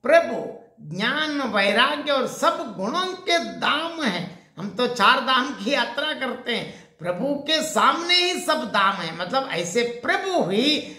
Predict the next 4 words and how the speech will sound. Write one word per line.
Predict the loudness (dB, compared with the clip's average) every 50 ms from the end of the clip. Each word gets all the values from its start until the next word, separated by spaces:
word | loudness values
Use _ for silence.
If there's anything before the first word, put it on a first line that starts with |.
| -20 -20
स्वयं | -18 -18 -16 -6 0 2 2 2 2 0 -2 -4 -4 -4 -2 0 0 0 -2 -2 -6 -6 -12 -16 -14 -10
यहाँ | -4 0 0 0 2 2 4 4 4 4 2 -2 -4 -2
अयोध्यापुर | -2 0 0 0 -2 -4 -4 -4 0 2 2 2 0 -2 -6 -8 -8 -6
में | -6 -6 -4 -2 0 0 2 2 0 -2 -6 -12 -18